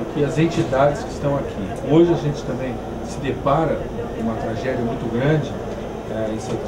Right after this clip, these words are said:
Maria, que consterna a todos nós. Aqui estão entidades do mundo todo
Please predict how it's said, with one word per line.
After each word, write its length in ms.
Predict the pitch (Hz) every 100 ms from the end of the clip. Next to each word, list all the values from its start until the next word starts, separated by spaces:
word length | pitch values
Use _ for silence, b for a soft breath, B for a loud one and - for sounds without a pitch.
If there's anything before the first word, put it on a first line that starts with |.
| 104
Maria, 420 | 101 110 147 165 165 - - - -
que 100 | 117 - 127
consterna 440 | 120 - 123 123
a 460 | 113 113 - 113 120
todos 320 | 165 - 113
nós. 320 | 120 147 175 - - - - -
Aqui 300 | 135 - 185
estão 380 | 190 - 175 170
entidades 500 | 156 - 139 143 143
do 120 | 113
mundo 260 | 131 190 -
todo 200 | 120 110